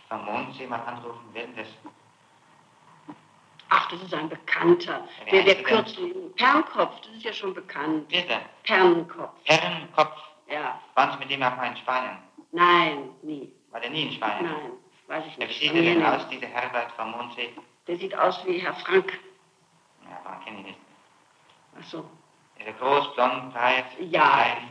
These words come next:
Speaker 2: ist ein großer, schmaler, sehr auffallend schmaler Mann. Mensch, etwa vierzig
Speaker 1: Blond?
Speaker 2: Jahre alt. Ja, mit sehr vielen blonden Haaren und
Speaker 1: Ist er breitschultrig oder schmal?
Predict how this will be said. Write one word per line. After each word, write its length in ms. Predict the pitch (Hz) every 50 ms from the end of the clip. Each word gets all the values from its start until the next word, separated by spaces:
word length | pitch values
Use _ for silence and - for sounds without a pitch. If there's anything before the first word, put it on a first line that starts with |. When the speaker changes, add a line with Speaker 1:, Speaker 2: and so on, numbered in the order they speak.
| -
Speaker 2:
ist 60 | - 156
ein 120 | 160 156
großer, 520 | 160 - 160 180 196 185 - - 160 151 147
schmaler, 540 | - - - 156 147 151 151 147 139 131 117 - - _ -
sehr 200 | 180 180 156 -
auffallend 340 | - - - - 147 - -
schmaler 340 | - - 143 139 139 143 127
Mann. 260 | 123 - - - - - _ _ _ _ _
Mensch, 340 | - 135 - - - - - - _ _ _ _ _ _ _ _ _
etwa 220 | - - - - -
vierzig 200 | - - 139 -
Speaker 1:
Blond? 260 | 123 123 135 135 135
Speaker 2:
Jahre 220 | 127 120 120 - 110
alt. 240 | 104 101 - - - - - _ _ _ _ _ _ _ _ _ _ _ _ _ _ _ _ _ _ _
Ja, 180 | - 160 165 160
mit 260 | 165 165 165 165 -
sehr 160 | 185 180 180
vielen 320 | - - 185 175 170 165 156
blonden 380 | 151 147 151 147 143 139 - 131
Haaren 360 | 127 127 - 123 123 120 113
und 280 | 110 - - - - - - _ _ _
Speaker 1:
Ist 100 | 110 104
er 60 | 107
breitschultrig 760 | - 117 123 127 127 - - 131 131 127 127 - 127 - -
oder 160 | 107 101 101
schmal? 440 | 95 - - 110 110 113 117 120 117